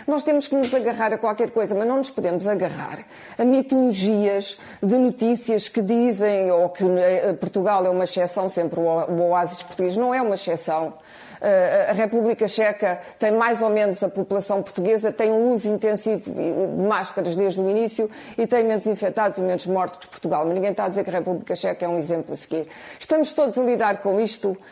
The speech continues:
eh, e já vinte e quatro horas, cada vinte e quatro horas tem cem anos para nós, mas estamos a lidar e a aprender com isto tentativamente. Hoje sabemos mais sobre este vírus do que sabíamos. Houve, sem dúvida, aqui uma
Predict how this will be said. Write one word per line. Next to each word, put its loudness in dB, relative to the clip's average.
eh, 2
e 0
já 2
vinte 0
e -2
quatro 2
horas, 0
cada 0
vinte 0
e -4
quatro 0
horas 0
tem -2
cem 0
anos -4
para -2
nós, -2
mas 0
estamos 0
a 2
lidar 2
e 2
a 2
aprender 0
com 0
isto -4
tentativamente. -2
Hoje 2
sabemos 0
mais 0
sobre -2
este -4
vírus -2
do -2
que -12
sabíamos. -2
Houve, 4
sem 2
dúvida, 2
aqui -2
uma -2